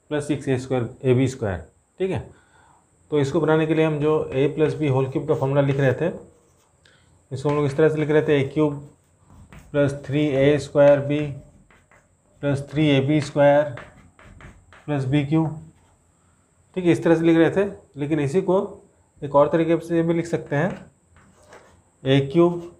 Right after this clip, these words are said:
और बी क्यूब को एक साथ लिख दिए, ए क्यूब के बाद बी क्यूब को लिखे और इन दोनों में थ्री ए B common है, थ्री ए बी common ले लिए। तो यहाँ पर ए स्क्वायर था तो ए बचेगा और इसमें बी स्क्वायर था तो B बचेगा।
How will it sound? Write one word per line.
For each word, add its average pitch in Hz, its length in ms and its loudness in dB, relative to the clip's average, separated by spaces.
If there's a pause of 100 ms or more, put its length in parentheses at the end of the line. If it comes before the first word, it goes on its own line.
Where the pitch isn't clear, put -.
(580)
और 131 120 -2
बी 139 180 0
क्यूब 151 200 -2
को 151 80 2
एक 143 100 -2
साथ 156 180 0
लिख 151 140 -2
दिए, 160 160 -4 (1900)
ए 135 100 -2
क्यूब 180 300 0 (220)
के 151 60 -6
बाद 156 180 6
बी 139 140 -2
क्यूब 156 200 -4
को 165 80 -2
लिखे 160 260 -4 (720)
और 139 160 2
इन 147 140 0
दोनों 156 180 2
में 170 220 0
थ्री 175 220 2
ए 165 80 6
B 160 120 2
common 117 340 0
है, 92 100 -6 (680)
थ्री 139 260 -6
ए 147 60 0
बी 156 120 0
common 147 260 2
ले 156 120 0
लिए। 160 200 0 (1040)
तो 143 60 -6
यहाँ 131 220 2
पर 147 200 -2
ए 147 260 2
स्क्वायर 156 340 2
था 156 60 -4
तो 147 100 -6
ए 143 120 -4
बचेगा 160 340 -4 (440)
और 120 80 -8
इसमें 123 220 -6
बी 147 140 -2
स्क्वायर 143 320 -4
था 151 80 -4
तो 147 80 -6
B 123 160 -2
बचेगा। 95 360 -4